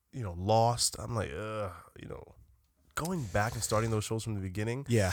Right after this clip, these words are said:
Speaker 1: You're committing to something for the next six months to nine months if you watch consistently.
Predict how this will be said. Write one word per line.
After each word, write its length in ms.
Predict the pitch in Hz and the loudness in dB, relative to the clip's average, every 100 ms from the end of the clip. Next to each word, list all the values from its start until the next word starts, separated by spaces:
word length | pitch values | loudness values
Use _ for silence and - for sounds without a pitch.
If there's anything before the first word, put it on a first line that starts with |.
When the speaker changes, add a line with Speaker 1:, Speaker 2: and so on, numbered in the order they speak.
| - - - | 0 -2 2
Speaker 1:
You're 180 | 135 135 | 6 6
committing 460 | - 135 160 165 156 | 4 2 4 4 2
to 100 | 135 | 0
something 480 | - 123 117 123 113 | 2 2 2 -4 -2
for 120 | 113 | -2
the 80 | 101 | -2
next 540 | 104 101 - - - - - - _ _ _ - | 0 -2 -2 -2 -2 -6 -20 -20 _ _ _ 2
six 440 | - 143 - - | 6 6 4 2
months 560 | 110 101 127 - - - _ _ _ _ _ _ _ _ - - - | 2 2 2 0 0 -2 _ _ _ _ _ _ _ _ -20 -8 0
to 100 | 113 | 4
nine 300 | 110 113 123 | 6 6 4
months 460 | 143 160 180 - - _ - | 2 0 -6 -8 -10 _ -4
if 200 | 139 - | -2 -2
you 120 | 131 | -4
watch 560 | 110 110 107 101 - - | 2 2 2 0 -6 -6
consistently. 800 | 110 98 - 95 - - - | -4 0 2 2 0 -2 -10